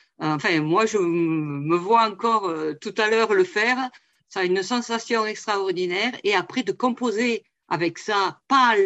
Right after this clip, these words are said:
l'entièreté du, du vision board, mais, mais de mettre des touches comme ça, euh, à la fin, au début ou au milieu de, euh, de, de, de, de la, de la composition. Euh, c'est assez, c'est assez super. Ça, ça donne une,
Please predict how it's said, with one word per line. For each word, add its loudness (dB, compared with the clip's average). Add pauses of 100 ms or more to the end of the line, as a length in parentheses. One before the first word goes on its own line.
(160)
l'entièreté -4
du, -4
du -6
vision 0
board, 2
mais, -6 (220)
mais 2
de 4
mettre 0
des 2
touches -2
comme -10
ça, -6 (460)
euh, 2
à 2
la 2
fin, 0
au 2
début 2
ou 2
au 4
milieu 0 (240)
de, 2
euh, -2
de, -4
de, -4
de, -2 (840)
de 0
la, -4 (120)
de 2
la 4
composition. 0 (380)
Euh, -2
c'est -2
assez, 2
c'est -2
assez -4
super. -4
Ça, -4
ça -4
donne 0
une, -2